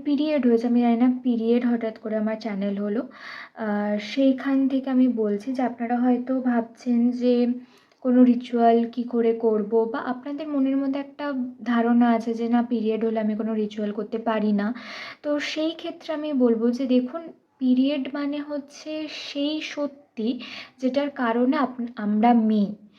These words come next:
তো এটাতে লজ্জা পাওয়ার কোনো কারণ নেই। তো সেই জায়গাটা থেকেই আমি বলবো যে এই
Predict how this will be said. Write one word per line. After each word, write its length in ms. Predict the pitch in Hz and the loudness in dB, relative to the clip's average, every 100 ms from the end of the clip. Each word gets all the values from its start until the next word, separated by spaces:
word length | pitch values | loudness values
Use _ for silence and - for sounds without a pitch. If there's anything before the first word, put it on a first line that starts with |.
| - - - - - _ | -20 -20 -18 -18 -20 _
তো 300 | - 277 285 277 - - | 0 2 4 2 -4 -4
এটাতে 380 | 262 311 339 | -2 -2 -2
লজ্জা 460 | 311 254 226 214 269 | 4 6 6 2 -4
পাওয়ার 320 | 285 277 285 | 0 0 0
কোনো 220 | 277 269 285 | -2 -4 -4
কারণ 520 | 226 208 208 226 214 | -4 -2 0 0 2
নেই। 340 | 220 196 214 - - - - - | 2 2 -2 -12 -20 -20 -20 -4
তো 180 | 269 262 | 0 2
সেই 300 | 254 285 294 | 0 -2 2
জায়গাটা 440 | 302 294 302 311 | 2 2 -2 -6
থেকেই 380 | 302 294 302 339 | -6 -6 -6 -6
আমি 200 | 311 302 | -4 -2
বলবো 460 | 247 214 202 240 320 | 0 0 -2 -2 -6
যে 500 | - 247 233 233 233 240 247 - _ _ _ _ _ _ _ _ _ - | -4 0 2 4 4 2 -2 -14 _ _ _ _ _ _ _ _ _ 0
এই 260 | 269 294 | 2 2